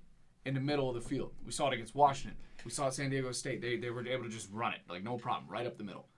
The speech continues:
They weren't going outside. They were just going, boom, right down the pipe. And until you shore up the center of your defense, how are you supposed to account for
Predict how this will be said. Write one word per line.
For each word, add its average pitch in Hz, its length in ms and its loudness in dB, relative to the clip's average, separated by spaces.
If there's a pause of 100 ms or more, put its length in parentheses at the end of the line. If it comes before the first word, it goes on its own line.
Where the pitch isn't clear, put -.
(200)
They 104 60 -4
weren't 113 180 -2
going 92 140 -6
outside. 131 380 2
They 117 60 -2
were 113 80 -4
just 104 100 -10
going, 107 180 2 (160)
boom, 139 240 -2 (220)
right 135 340 -2
down 123 280 -2
the 104 80 -10
pipe. 110 300 -4 (400)
And 117 280 -2 (220)
until 185 640 2
you 170 160 -2
shore 180 320 10
up 185 140 6
the 143 120 0
center 175 380 2
of 180 120 2
your 196 120 0
defense, 208 580 0 (720)
how 160 180 10
are 180 60 10
you 175 140 4
supposed 156 520 -2
to 135 360 -2 (120)
account 120 480 0 (760)
for 117 640 0